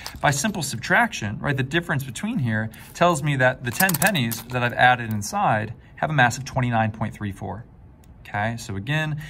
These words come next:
massive container, massive container plus pennies. The difference is merely those ten pennies. So as far as your algebraic expression goes,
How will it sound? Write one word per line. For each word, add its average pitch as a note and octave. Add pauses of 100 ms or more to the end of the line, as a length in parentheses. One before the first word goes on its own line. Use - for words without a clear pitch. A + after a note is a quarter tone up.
(160)
massive A#2
container, E3
massive A2+
container G#2+
plus -
pennies. D3+ (220)
The A#2
difference A2+
is A2
merely G#2
those G2+ (120)
ten F#2+
pennies. A#2 (420)
So -
as C#3
far -
as A#3+
your F3+
algebraic B2+
expression B2+
goes, G2+